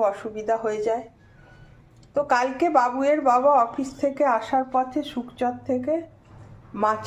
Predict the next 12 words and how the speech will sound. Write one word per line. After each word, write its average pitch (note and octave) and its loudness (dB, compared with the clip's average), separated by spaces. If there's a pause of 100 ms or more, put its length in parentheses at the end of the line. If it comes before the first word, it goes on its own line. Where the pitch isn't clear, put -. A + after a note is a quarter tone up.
নিয়ে F#3+ -2
এসছে। - -14 (1400)
মাছ C4 2 (100)
স্পেন্সার D4 2
থেকেও F4+ 2
আনা B3 2
যায়, A3+ 0 (220)
কিন্তু C#4 -2 (1200)
আসলে C#4+ 2
বাঙালি C4+ 2 (120)
তো G4 2 (300)
বাজারে C4 4